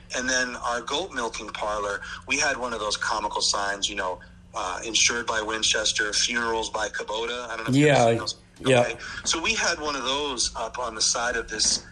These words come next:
Speaker 1: you know, um, older barn, and the judge said that through his Stephen King readings, that, that directly affiliated that barn with, you know, this radical firearms culture, this radical Second Amendment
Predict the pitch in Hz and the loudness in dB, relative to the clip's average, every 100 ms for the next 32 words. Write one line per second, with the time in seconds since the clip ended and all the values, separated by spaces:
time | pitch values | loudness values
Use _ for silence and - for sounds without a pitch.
0 | - - - 123 101 92 95 - 107 101 | -14 -14 -12 -6 -4 -4 -6 -8 -4 -4
1 | 104 101 127 123 117 104 117 147 123 101 | -6 -6 -2 0 0 -2 0 0 0 -2
2 | 110 - - - 120 117 113 127 123 131 | -4 -12 -12 -6 -4 -2 0 2 2 2
3 | - 135 120 95 - - 117 90 - - | 2 2 2 0 -4 -6 -4 -4 -6 -2
4 | 127 120 120 - - 147 131 120 - 131 | -2 0 2 2 2 0 -2 -2 -2 -2
5 | 123 117 139 151 113 101 110 - - - | -4 -2 0 2 0 -2 -2 -2 -2 -10
6 | - - 120 127 135 143 127 120 185 233 | -14 -8 -8 -4 -2 -2 -4 0 0 2
7 | 220 208 180 - 170 160 139 123 120 110 | 2 2 2 2 2 2 0 -2 -6 -4
8 | 113 131 139 - 120 110 104 98 101 - | 0 0 0 -2 0 0 0 -2 -6 -18
9 | - - 113 113 113 113 110 - - 123 | -20 -16 -6 0 2 0 -2 -10 -10 -4
10 | 107 104 117 110 - - - 110 120 127 | -2 -2 0 0 0 -6 -8 -2 2 2
11 | 139 135 135 - 123 117 117 117 - - | 0 -2 -2 0 0 2 2 0 -2 -4
12 | - - - 113 110 110 107 104 - 101 | -6 -2 -2 -2 -4 -6 -2 -2 -2 -4
13 | 107 113 123 110 117 - 107 - 110 107 | -2 0 -2 -2 0 0 0 -2 -6 -2
14 | 107 107 101 | -2 -2 -6